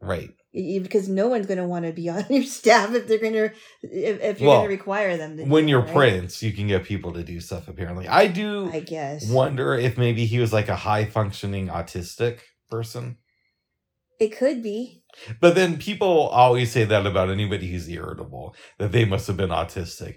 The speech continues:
Speaker 2: Yeah, yeah, yeah.
Speaker 1: It's
Speaker 2: I
Speaker 1: gotta,
Speaker 2: mean
Speaker 1: it's gotta suck to be a, a regular autistic person, babes. And every time a celebrity's an asshole or just a regular person, everybody tries to justify it by saying that person must be autistic.
Speaker 2: Or on the spectrum.
Speaker 1: Yeah.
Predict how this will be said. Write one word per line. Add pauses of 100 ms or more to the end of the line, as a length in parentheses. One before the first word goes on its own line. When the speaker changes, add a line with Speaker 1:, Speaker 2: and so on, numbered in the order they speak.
(120)
Speaker 2:
Yeah,
yeah,
yeah.
Speaker 1:
It's
Speaker 2:
I
Speaker 1:
gotta,
Speaker 2:
mean (100)
Speaker 1:
it's
gotta
suck
to
be
a,
a
regular
autistic
person,
babes. (420)
And
every
time
a
celebrity's
an
asshole (300)
or
just
a
regular
person, (440)
everybody
tries
to
justify
it
by
saying
that
person
must
be
autistic. (600)
Speaker 2:
Or
on
the
spectrum.
Speaker 1:
Yeah.